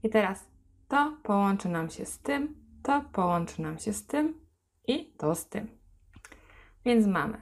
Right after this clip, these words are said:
H C O O O i w tym miejscu M G. Zawsze, gdy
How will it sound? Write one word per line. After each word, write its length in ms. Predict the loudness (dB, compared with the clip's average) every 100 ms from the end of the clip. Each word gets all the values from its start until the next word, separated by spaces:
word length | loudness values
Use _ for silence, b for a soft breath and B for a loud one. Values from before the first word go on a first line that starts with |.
| -16 -16
H 460 | -4 0 2 0 -8 _ -12
C 340 | -2 -2 -2 -8 -20 _ _ -2
O 220 | 2 2 0 -10 _ _ _ _ -6
O 260 | 0 0 0 -6 _ _ _ -10 -2
O 280 | 0 0 -2
i 160 | -2 -2
w 120 | -2
tym 260 | 0 2 4
miejscu 760 | 4 4 2 -6 -8 -4 -4 -6 _ _ _ _ _ _ _
M 260 | -4 4 6
G. 280 | 6 2 0 -12 _ _ -20 -20 -20 -20 -20 _ b b b b b
Zawsze, 600 | 2 2 0 -2 -2 -2
gdy 360 | 0 2 2